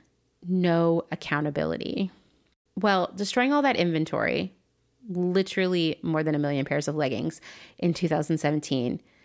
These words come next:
didn't help that much because sales continued to plummet. And ultimately, My Dyer filed suit in November two thousand eighteen, suing LuLaRoe for forty-nine million dollars in unpaid bills.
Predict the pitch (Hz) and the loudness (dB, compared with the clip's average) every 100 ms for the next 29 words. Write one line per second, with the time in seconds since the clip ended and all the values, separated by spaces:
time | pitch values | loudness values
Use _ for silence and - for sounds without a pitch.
0 | _ _ - 214 233 185 208 202 135 85 | _ _ -2 2 4 4 0 2 0 0
1 | 92 92 - - - - 180 - - 175 | -2 -4 -6 -10 -10 -6 -4 -4 -2 -2
2 | 196 240 220 202 196 226 - 160 151 143 | 0 -2 0 0 0 -2 0 0 2 0
3 | - - - - _ _ 185 185 - 262 | -4 -14 -20 -20 _ _ -2 0 2 0
4 | - 170 160 160 160 160 170 190 160 151 | 2 2 2 2 2 2 2 2 0 0
5 | - 147 147 - 165 - 175 170 165 165 | -2 0 -2 -4 -4 -2 -2 0 2 2
6 | 156 156 160 180 151 147 160 135 - - | 2 0 -2 -2 -2 -2 -2 -6 -6 -6
7 | 67 64 - - - - 202 196 208 202 | -6 -8 -12 -20 -14 -2 2 4 4 2
8 | 180 180 175 160 147 - - 160 - - | 2 2 2 2 0 -2 -2 -4 -6 -2
9 | 165 165 185 190 175 156 156 160 - - | 2 2 2 2 2 2 2 0 -4 -14
10 | _ 170 156 165 156 175 170 160 139 123 | _ -8 0 2 4 2 2 2 0 0
11 | 131 156 - - _ _ _ 185 175 - | -2 -2 -6 -14 _ _ _ -2 0 0
12 | 151 151 143 135 139 135 131 - - | -2 0 -2 -4 -2 -4 -2 -6 -10